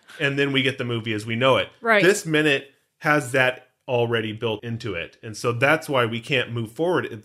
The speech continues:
Speaker 1: the movie as we know it, because then Jack wouldn't be in the movie anymore.
Speaker 2: Right.
Speaker 1: He'd still be in the prison in Fort Charles. Everything is set in motion because of that.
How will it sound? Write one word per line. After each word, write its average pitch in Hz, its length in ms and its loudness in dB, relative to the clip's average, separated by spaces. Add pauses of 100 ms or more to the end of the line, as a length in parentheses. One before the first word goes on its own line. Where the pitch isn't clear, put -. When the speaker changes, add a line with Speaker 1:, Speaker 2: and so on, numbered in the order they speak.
Speaker 1:
the 117 80 -8
movie 117 280 -6
as 107 140 -8
we 107 100 -8
know 165 220 2
it, - 100 -4
because 113 380 -6
then 107 260 -6 (300)
Jack 123 340 -2
wouldn't 117 240 -6
be 104 160 -2
in 98 140 -6
the 90 60 -10
movie 101 340 -6
anymore. 78 460 -12
Speaker 2:
Right. 202 440 0
Speaker 1:
He'd 147 300 -2
still 123 200 -2
be 110 200 -4
in 98 160 -6
the 95 80 -12
prison 107 360 -6
in 90 100 -12
Fort 92 280 -8
Charles. 85 520 -8 (1080)
Everything 151 360 0
is 117 120 -6
set 117 160 -2
in 107 140 -8
motion 98 320 -6
because 90 320 -10
of 90 140 -12
that. 117 440 -2